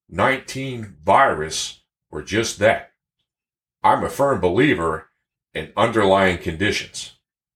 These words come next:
Show me a post-mortem report. Show me a post-mortem autopsy report saying that coronavirus was the primary and chief cause of death,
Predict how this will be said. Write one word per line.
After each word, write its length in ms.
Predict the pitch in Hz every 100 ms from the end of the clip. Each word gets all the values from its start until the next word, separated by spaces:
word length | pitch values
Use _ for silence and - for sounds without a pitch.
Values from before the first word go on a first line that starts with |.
| _ _ _ _ _ _ _
Show 360 | - - 90
me 140 | 104 117
a 80 | 113
post-mortem 760 | - 131 127 120 139 147 139
report. 760 | 139 - _ - - 151 165 - _ - - _ _ _ -
Show 440 | - - 120 151
me 320 | 131 113 135
a 240 | - 76 -
post-mortem 1400 | - 151 - - - - _ _ 92 127 147 101 87 90 _ _ _ _ _
autopsy 640 | - - - 90 - - 80
report 600 | 78 - 87 82 78 -
saying 440 | - 92 90 85
that 240 | 85 85 - _ _ -
coronavirus 1120 | 92 90 139 151 117 123 127 123 131 - - _ _
was 260 | - 87 80
the 100 | -
primary 1080 | - - - 127 143 143 143 143 131 131 -
and 180 | 151 -
chief 600 | - 165 160 156 - -
cause 380 | - 135 139 -
of 140 | -
death, 480 | 127 139 131 -